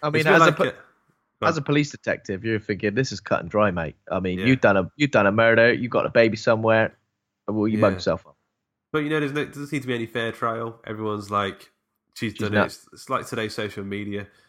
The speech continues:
Speaker 2: I feel like this film's a little bit like James Gunn. This is how James Gunn felt. He felt
Speaker 1: Yeah.
Speaker 2: like a, <laughs> he felt like he'd been Candyman.
Speaker 1: And
Speaker 2: right
Speaker 1: he used,
Speaker 2: off.
Speaker 1: he used that analogy to, when he was trying to save his
Speaker 2: <laughs>
Speaker 1: job.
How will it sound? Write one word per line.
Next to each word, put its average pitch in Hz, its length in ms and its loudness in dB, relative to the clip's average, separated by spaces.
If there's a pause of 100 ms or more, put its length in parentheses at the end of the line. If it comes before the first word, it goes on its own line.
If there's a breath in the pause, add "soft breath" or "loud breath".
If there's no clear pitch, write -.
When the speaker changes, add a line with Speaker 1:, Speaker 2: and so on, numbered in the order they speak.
(220)
Speaker 2:
I 101 60 -8
feel 110 140 -4
like 104 220 -2 (640)
this 113 180 -12
film's 101 220 -10
a 98 40 -10
little 101 220 -8
bit 95 120 -10
like 85 180 -14
James 92 240 -12
Gunn. 92 180 -8
This 104 140 -10
is 107 60 -8
how 107 120 -4
James 101 280 -6
Gunn 104 180 -6
felt. 95 320 -8 (420 soft breath)
He 104 80 -14
felt - 200 4
Speaker 1:
Yeah. 180 100 8 (140)
Speaker 2:
like - 540 2
a, 131 60 -4
<laughs> - 60 -10
he 151 80 -4
felt 147 280 0
like 123 100 -2
he'd 110 80 -6
been 107 120 -8
Candyman. 104 640 -6 (420 soft breath)
Speaker 1:
And 151 100 -2
Speaker 2:
right 120 160 4
Speaker 1:
he 226 80 0
used, 202 320 -2
Speaker 2:
off. - 60 -12
Speaker 1:
he 208 140 -6
used 208 180 -4
that 135 120 4
analogy 101 460 -4
to, - 180 -14
when 123 120 0
he 123 40 0
was 113 100 -6
trying 160 220 -2
to - 60 0
save 92 240 -4
his - 140 -2
Speaker 2:
<laughs> - 100 -12
Speaker 1:
job. 92 200 -10